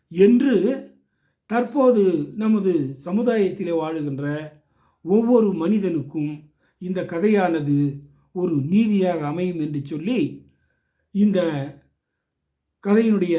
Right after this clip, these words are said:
அந்த கதையினுடைய அர்த்தத்தையும் நீதியையும் உங்களுக்கு தெரியப்படுத்தி இருக்கின்றேன். ஆராய்ந்து பாருங்கள், அறிவையுடைய, அறிவுடைமையோடு சிந்தித்து பாருங்கள். ஆண்டவனுடைய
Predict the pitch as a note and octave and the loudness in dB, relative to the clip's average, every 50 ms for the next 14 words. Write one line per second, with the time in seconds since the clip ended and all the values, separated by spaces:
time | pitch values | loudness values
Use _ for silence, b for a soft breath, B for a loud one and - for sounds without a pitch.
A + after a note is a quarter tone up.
0 | D3+ G3 G3+ G3+ G3+ F#3+ F3+ E3 D3 C#3 - F#3 F#3 G3 G#3+ G#3+ G3 F#3 F3+ E3+ | -2 -4 -2 -2 0 2 2 0 0 -2 -4 -4 0 0 0 0 0 0 0 0
1 | F3+ A3+ C4 B3+ A3 - _ _ _ _ - G3 F#3+ F3+ - G#3 F#3+ - G3+ E3 | 0 -2 -2 -4 -6 -12 _ _ _ _ -12 -12 -10 -6 -4 -6 -4 -2 -2 -4
2 | E3 F3 A3+ A#3+ F3+ E3 F#3+ G3+ G3 F3 E3+ D#3+ D#3+ F#3+ B3+ A#3 D#3+ B2+ - - | -2 -2 -2 -2 -2 0 0 -2 0 0 0 0 0 0 -2 -2 -2 -4 -6 -8
3 | - _ _ _ _ _ - E3+ F3+ F#3+ F#3 F3 D#3+ C#3 - D#3 D3+ C#3 - E3+ | -16 _ _ _ _ _ -12 -8 -4 -2 -2 -2 -2 -4 -4 -6 -6 -4 -2 -2
4 | F3 F#3+ G3 F3 - E3 - D3 C#3 - D#3+ D#3+ E3 C#3+ - D#3 D#3 D#3 F#3 G#3+ | 0 0 0 0 -2 -4 -6 -6 -8 -8 -8 -8 -8 -8 -8 -8 -4 -2 0 0
5 | A#3+ A3+ A3 - _ _ _ _ _ _ _ - D3 D#3+ F#3+ G3 G3+ F#3+ F3+ F3 | 0 -2 -8 -10 _ _ _ _ _ _ _ -12 -8 -4 -2 0 0 0 0 -2
6 | D#3+ D#3 C#3 D#3+ D#3+ E3+ E3+ E3 D#3+ E3+ G3 B3 C4 - - _ _ _ _ _ | -2 -4 -4 -4 -4 -2 -2 -2 -2 0 -2 -2 -4 -6 -10 _ _ _ _ _
7 | _ _ _ - F3+ F#3 F#3 G#3 G3+ G3+ G3 F#3 F3+ F3 E3+ E3+ E3+ - E3 D#3+ | _ _ _ -12 -6 0 0 2 2 2 2 2 0 0 0 -2 -2 -4 -4 -2
8 | F#3 G#3 G3+ F#3+ F#3 F3+ F3 E3 E3+ F3+ G3 G3+ G3 - - F3+ F3 G#3 A3+ - | 0 0 0 0 0 -2 0 -2 0 0 0 0 0 -2 -4 -6 -4 -4 -4 -4
9 | - F#3+ D3 - E3+ D3+ D3+ D3 C#3+ C3+ C3+ C3 C3 C3 C3 - b b b b | -6 -8 -10 -8 -10 -8 -6 -6 -6 -6 -6 -6 -8 -10 -12 -14 b b b b
10 | b b b b b E3+ F3+ A3 A#3+ G#3+ G#3+ G#3 G3+ F#3+ F3+ E3+ E3+ | b b b b b -2 0 2 2 4 2 2 2 0 0 0 0